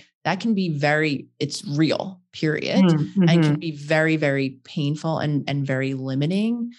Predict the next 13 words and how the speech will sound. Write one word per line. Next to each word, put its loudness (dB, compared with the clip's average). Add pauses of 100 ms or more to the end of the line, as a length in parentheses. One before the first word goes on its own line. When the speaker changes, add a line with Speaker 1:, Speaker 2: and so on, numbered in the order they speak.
(140)
Speaker 2:
Mm-hmm. -2
Speaker 1:
And 4
so -4
the -6
way 0
you're 0
very -2
beautifully -4
offering -4
it -4
as -6
an -2
opportunity -4